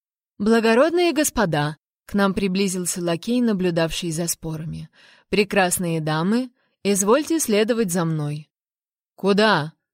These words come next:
нахмурился глава дворцовой стражи. "Его Величество велел сопроводить вас в другую гостиную, где уже расставлены столики и всё подготовлено к игре",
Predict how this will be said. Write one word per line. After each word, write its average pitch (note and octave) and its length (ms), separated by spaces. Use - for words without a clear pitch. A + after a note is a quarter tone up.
нахмурился F3 720
глава D#3+ 380
дворцовой D#3+ 600
стражи. D#3+ 580
"Его F#3+ 260
Величество C#4 680
велел A#3+ 360
сопроводить G3+ 640
вас A#3 200
в G3+ 100
другую G3+ 480
гостиную, F3 800
где G3+ 260
уже G#3 260
расставлены F3+ 720
столики B3+ 580
и G3+ 120
всё C#4 240
подготовлено F#3+ 800
к - 80
игре", D#3 420